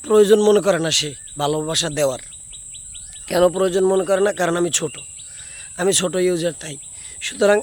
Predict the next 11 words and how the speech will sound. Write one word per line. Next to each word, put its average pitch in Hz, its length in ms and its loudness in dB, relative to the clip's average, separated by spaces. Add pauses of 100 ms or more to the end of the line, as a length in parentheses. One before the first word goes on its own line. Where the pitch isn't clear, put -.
আ, 185 120 0
এটাই 202 320 2
বুঝাইতে 196 360 2
চাইছি 175 240 -2
আমরা 160 260 -6
যে 170 200 -4
স্টার, 185 280 -2
আমি 180 200 4
বুঝাইতে 190 360 0
চাইছি 180 260 -2
এটা 147 240 -8